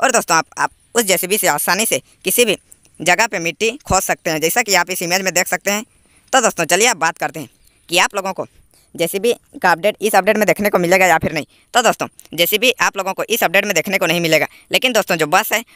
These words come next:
वो अगर आप लोग कमेंट करते हैं तो इसी अपडेट में हंड्रेड परसेंट देखने को मिल जाएगा। लेक-, तो दोस्तों, चलिए अब लास्ट अपडेट के बारे में बात करते हैं। और दोस्तों, मैं आप लोगों को बता देता हूँ न्यू फ़ोन के न्यू अपडेट के बारे में।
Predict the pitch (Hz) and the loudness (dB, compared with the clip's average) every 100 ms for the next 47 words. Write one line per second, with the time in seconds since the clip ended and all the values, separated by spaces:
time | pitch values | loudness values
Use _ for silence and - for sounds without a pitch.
0 | - 240 240 165 180 202 196 170 202 208 | -2 0 2 2 0 -2 -4 -2 -2 0
1 | 180 190 170 165 233 180 180 180 170 165 | 0 -2 -2 0 2 2 2 0 -2 0
2 | 208 170 - 196 156 180 175 156 156 151 | 0 0 0 0 0 0 2 2 4 4
3 | 135 - _ _ - - - _ _ _ | 2 -4 _ _ -14 -14 -14 _ _ _
4 | _ - 254 220 170 156 202 226 165 175 | _ 0 2 2 2 2 4 4 4 2
5 | 185 156 175 185 156 185 160 175 185 165 | 0 -2 -2 0 0 2 0 0 -2 -2
6 | 185 - _ - 214 202 - 160 208 202 | -4 -6 _ 0 2 2 2 2 2 0
7 | 170 185 180 147 185 165 165 156 180 - | -2 -2 0 2 2 2 0 -2 -6 -4
8 | 165 175 143 156 139 151 - 139 143 156 | -2 0 0 0 2 0 2 2 2 -4